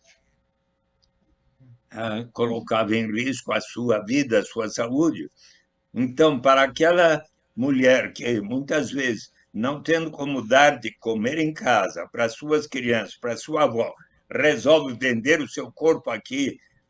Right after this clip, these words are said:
no Parque da Luz, onde eu fui conversar com elas, convidado por uma freira que cuida das mulheres que vendem o seu corpo, e tive uma reunião com elas na casa de chá do Parque da Luz,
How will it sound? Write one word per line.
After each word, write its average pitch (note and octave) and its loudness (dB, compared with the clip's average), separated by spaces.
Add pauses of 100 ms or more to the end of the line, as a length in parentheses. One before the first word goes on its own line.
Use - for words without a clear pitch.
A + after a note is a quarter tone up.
(200)
no A2 -8
Parque C#3+ 2
da A2+ 0
Luz, B2+ 0
onde A2+ -4
eu A2+ -2
fui B2+ -10
conversar A2 -6
com G#2 -10
elas, B2 -2 (320)
convidado G#2 -2
por G#2+ -8
uma G#2+ -6
freira B2+ -4
que A#2 -8
cuida A2+ -8
das G2+ -8
mulheres A2 0
que G#2+ -16
vendem A2+ -4
o G2+ -10
seu G#2 -14
corpo, B2+ -8 (440)
e G#2+ -2
tive A#2+ -6
uma B2 0
reunião A#2+ -2
com A#2+ -6
elas B2 0
na A2+ -2
casa B2+ 2
de G#2 -8
chá C3 2
do G2+ -8
Parque A#2+ -2
da G2 -2
Luz, B2+ -4